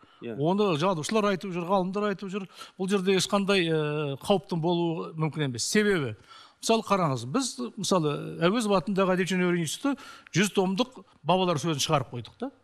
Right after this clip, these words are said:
Speaker 1: Мгм.
Speaker 2: Бүкіл фольклорлық мыналар тұр. Отыз төрт томдық классикалық зерттеулер тұр. Олардың бәрі саясаттан, партияның қаулы қарарларынан, ленинизм, марксизмнен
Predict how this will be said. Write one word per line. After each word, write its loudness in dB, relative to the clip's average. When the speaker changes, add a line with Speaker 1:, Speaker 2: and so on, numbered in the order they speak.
Speaker 1:
Мгм. -6
Speaker 2:
Бүкіл -8
фольклорлық 0
мыналар 2
тұр. -8
Отыз 0
төрт -2
томдық 0
классикалық 2
зерттеулер 0
тұр. -8
Олардың 0
бәрі 2
саясаттан, 0
партияның 0
қаулы 2
қарарларынан, 0
ленинизм, 2
марксизмнен 0